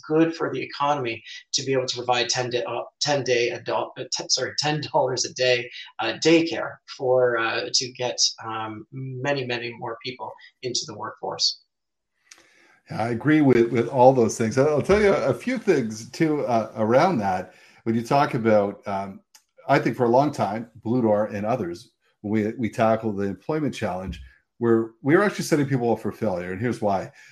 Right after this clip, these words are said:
Speaker 2: We were putting people in jobs that didn't have a lot of meaning, that didn't pay a living wage, that had terrible hours and no benefits. And so we set them up for yet another failure on a long list of,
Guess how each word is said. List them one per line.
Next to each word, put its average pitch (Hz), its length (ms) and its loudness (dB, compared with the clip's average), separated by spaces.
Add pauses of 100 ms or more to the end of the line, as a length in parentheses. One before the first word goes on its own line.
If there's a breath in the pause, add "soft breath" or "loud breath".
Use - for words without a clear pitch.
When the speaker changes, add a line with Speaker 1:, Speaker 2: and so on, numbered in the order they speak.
(140 soft breath)
Speaker 2:
We 117 80 4
were 117 100 2
putting 151 220 4
people 120 380 4
in 104 520 -4
jobs 104 340 -2
that 92 100 -10
didn't 104 160 -4
have 107 100 -2
a - 20 -2
lot 113 140 0
of 123 80 -2
meaning, 104 240 -2 (380)
that 101 100 -6
didn't 113 240 2
pay 127 120 2
a 117 60 2
living 117 280 2
wage, 98 480 -4
that 92 100 -6
had 92 140 -6
terrible 123 340 0
hours 95 320 0
and 92 100 -10
no 90 140 -8
benefits. 113 600 -2 (340 loud breath)
And 92 100 -8
so 113 140 0
we 104 80 2
set 135 220 4
them 127 100 4
up 120 140 -2
for 107 180 -2
yet 110 220 4
another 113 280 0
failure 110 600 2 (100)
on 104 100 -6
a 101 60 -2
long 113 280 -2
list 98 240 -4
of, 92 200 -6